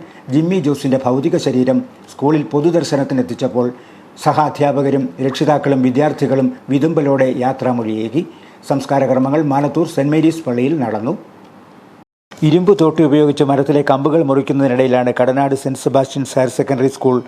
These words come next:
ഇംഗ്ലീഷ് അധ്യാപകനായ മാനത്തൂർ ചീങ്കല്ലിൽ ജിമ്മി ജോസ്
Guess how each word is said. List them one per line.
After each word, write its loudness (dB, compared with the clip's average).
ഇംഗ്ലീഷ് 2
അധ്യാപകനായ 2
മാനത്തൂർ 2
ചീങ്കല്ലിൽ 2
ജിമ്മി 4
ജോസ് 0